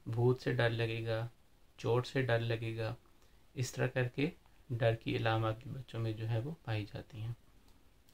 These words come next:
फिर इसके अंदर कुछ है कि कुछ बच्चे बहुत ज़्यादा active होते हैं, बहुत ज़्यादा चालाक होंगे और कुछ बच्चे जो हैं वो बहुत ज़्यादा सुस्त होंगे और ये उनके behavior में जो है वो चीज़ें आ जाती हैं।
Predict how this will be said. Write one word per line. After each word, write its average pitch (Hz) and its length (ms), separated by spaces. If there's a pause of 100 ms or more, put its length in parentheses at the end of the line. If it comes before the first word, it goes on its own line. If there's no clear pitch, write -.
फिर 123 140
इसके 120 200
अंदर 123 180
कुछ - 300 (100)
है 123 220
कि 123 160
कुछ - 300
बच्चे 117 280
बहुत 127 280
ज़्यादा 117 280
active 135 460
होते 135 220
हैं, 131 240 (500)
बहुत 120 180
ज़्यादा 117 260
चालाक 113 460
होंगे 127 380 (720)
और 127 100
कुछ - 280
बच्चे 135 260
जो 135 120
हैं 131 140
वो 147 180 (120)
बहुत 120 240
ज़्यादा 117 320
सुस्त - 340
होंगे 123 340 (400)
और 117 540 (520)
ये 120 120
उनके 120 260
behavior 117 480
में 113 160
जो 120 100
है 107 140
वो 139 160 (180)
चीज़ें 131 300
आ 104 140
जाती 107 300
हैं। 117 160